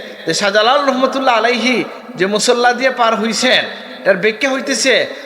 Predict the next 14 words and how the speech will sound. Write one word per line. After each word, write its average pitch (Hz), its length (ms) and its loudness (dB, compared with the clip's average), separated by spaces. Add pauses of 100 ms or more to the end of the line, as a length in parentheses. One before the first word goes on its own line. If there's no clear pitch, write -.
(140)
উনি 196 180 2
তো 240 120 2
আরব 220 340 2
দেশ 277 180 -2
থেকে 294 240 -2
আসছেন, 262 560 2 (460)
তো 190 60 0
আরব 233 360 4
দেশের 285 320 0
মুসল্লাগুলো 254 640 2
ছিল 262 260 0
ইয়ের, 202 320 4 (1400)
এই 170 440 2
চামড়ার, 247 460 2